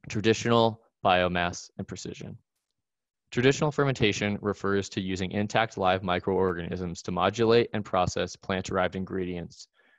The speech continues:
resulting in products with im-, unique flavor, nutritional profiles, and texture.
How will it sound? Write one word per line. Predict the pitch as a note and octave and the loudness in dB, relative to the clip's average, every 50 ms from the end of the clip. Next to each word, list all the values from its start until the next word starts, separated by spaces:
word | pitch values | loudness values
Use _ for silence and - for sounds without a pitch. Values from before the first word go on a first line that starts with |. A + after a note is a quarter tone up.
| _ - | _ -8
resulting | A2+ G#2+ A2+ G2+ G2+ - A2+ A2 | -2 2 2 2 4 4 2 2
in | G#2 F#2+ | 2 0
products | F#2 - G2+ F#2+ F#2+ G2 - - | 0 2 2 4 4 2 0 -2
with | - G2 - - | -6 -6 -6 -6
im-, | G2 F2+ - _ _ - | -6 -6 -8 _ _ -6
unique | G#2 G2 F#2 F#2 F2 E2+ - | -4 -2 -2 -2 -2 -4 -6
flavor, | - - G#2 A2 A2+ A#2 B2+ C3+ C3 C3 _ _ _ - | -2 2 2 2 4 2 0 -2 -2 -6 _ _ _ -8
nutritional | A2 G#2 - - G#2 - - G2+ F#2+ | -8 -6 -6 -6 -6 -4 -4 -6 -4
profiles, | - - F#2+ F#2 - G2 F2+ F2 F2+ F#2 - - | -2 -2 -2 0 2 2 4 4 2 0 -4 -6
and | - F#2 - | -8 -8 -6
texture. | - F#2+ - - - - - - | -6 -8 -8 -8 -10 -12 -12 -12